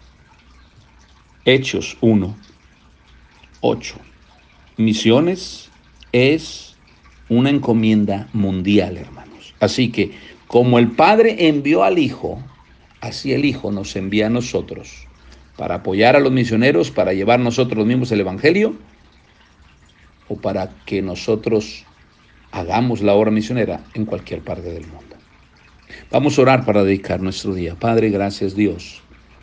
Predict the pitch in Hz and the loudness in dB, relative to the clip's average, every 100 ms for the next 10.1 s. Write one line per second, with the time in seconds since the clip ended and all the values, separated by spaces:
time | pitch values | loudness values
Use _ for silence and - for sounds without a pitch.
0 | - - _ _ _ _ - - 95 - | -20 -20 _ _ _ _ -20 -10 -8 -4
1 | 101 95 104 101 90 101 95 - 95 92 | -4 0 0 -2 -2 -2 -2 -6 -8 -6
2 | 87 101 107 90 - _ _ - - - | -4 -2 -4 -6 -18 _ _ -20 -20 -20
3 | _ 151 180 143 131 117 110 110 113 113 | _ -4 -2 -2 -2 -2 0 0 2 0
4 | - 117 104 - 101 110 113 120 - - | -2 -4 -6 -4 -2 -2 -2 -6 -12 -20
5 | - - 107 123 165 165 113 - - - | -20 -10 2 4 6 4 -2 -4 -16 -20
6 | - 101 104 107 113 104 104 107 101 95 | -20 -4 0 2 2 0 -6 -4 -4 -4
7 | 104 101 101 95 101 92 80 - - - | -4 -2 -2 -2 -2 -4 -8 -16 -20 -20
8 | - _ _ _ _ - - 113 110 104 | -20 _ _ _ _ -20 -12 -2 0 2
9 | 104 104 104 110 107 110 117 - 87 - | 2 2 2 2 2 0 -2 -4 -10 -10
10 | - | -14